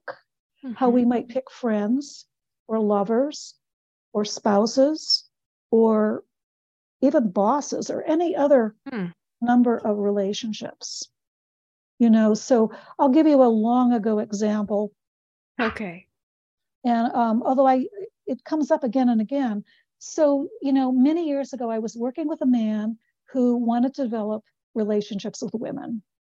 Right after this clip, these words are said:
Speaker 2: Mm-hmm.
Speaker 1: Um, he had just broken up with a relationship. He was looking to start out again. And he said to me,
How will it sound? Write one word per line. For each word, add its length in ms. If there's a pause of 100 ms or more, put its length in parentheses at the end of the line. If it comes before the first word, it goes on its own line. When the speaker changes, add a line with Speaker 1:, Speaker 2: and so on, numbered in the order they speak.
(100)
Speaker 2:
Mm-hmm. 640
Speaker 1:
Um, 280
he 140
had 180 (240)
just 200
broken 280
up 120
with 100
a 80
relationship. 680
He 80
was 200
looking 320
to 280 (320)
start 380
out 200
again. 500 (600)
And 120
he 80
said 340
to 120
me, 360